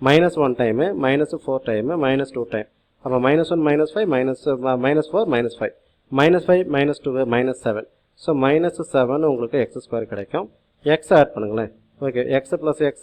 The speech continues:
டூ எக்ஸ். டூ எக்ஸ் plus ஃபோர் எக்ஸ் will be getting what உங்களுக்கு? ஓகே, சிக்ஸ் எக்ஸ். Plus that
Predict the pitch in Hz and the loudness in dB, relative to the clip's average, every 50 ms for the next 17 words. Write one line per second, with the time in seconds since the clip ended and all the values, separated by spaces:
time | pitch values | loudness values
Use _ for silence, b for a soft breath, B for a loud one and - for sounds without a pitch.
0 | - 190 190 - 147 131 117 104 - _ - - - _ _ _ _ _ _ _ | -10 -8 -6 -4 -2 -2 -2 -4 -4 _ -12 -14 -14 _ _ _ _ _ _ _
1 | - 175 180 170 165 160 156 156 156 156 143 147 135 - 143 147 143 143 - - | -4 0 2 2 2 2 0 -2 -2 -2 -4 -4 -6 -4 -2 -2 -2 -4 -4 -4
2 | 143 135 139 131 131 131 135 131 131 131 131 131 127 120 127 127 - 131 127 127 | -4 -4 -2 -4 -2 -4 -4 -2 -2 -2 -2 -4 -4 -4 -4 -4 -4 -2 -4 -4
3 | 131 135 _ _ _ _ _ _ - 131 131 - 123 - - 135 - - - 110 | -4 -6 _ _ _ _ _ _ -10 -8 -6 -6 -6 -4 -4 -6 -6 -4 -4 -4
4 | 107 - - 151 180 214 233 - _ _ _ _ _ - 147 151 - 170 143 139 | -4 -4 -2 -2 -2 -2 -4 -8 _ _ _ _ _ 0 0 0 0 0 -2 0
5 | - | 0